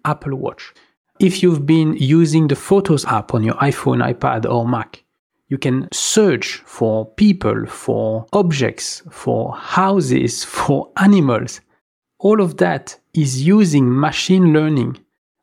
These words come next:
on-device, uh, processing using artificial intelligence.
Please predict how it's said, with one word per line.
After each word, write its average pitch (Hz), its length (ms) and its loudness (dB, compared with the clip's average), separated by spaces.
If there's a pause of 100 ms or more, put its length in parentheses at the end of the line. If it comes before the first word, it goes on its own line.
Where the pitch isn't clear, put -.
(120)
on-device, 156 840 0 (240)
uh, 117 300 -2
processing 120 880 -2
using 147 500 0 (100)
artificial 139 500 0
intelligence. 127 600 -2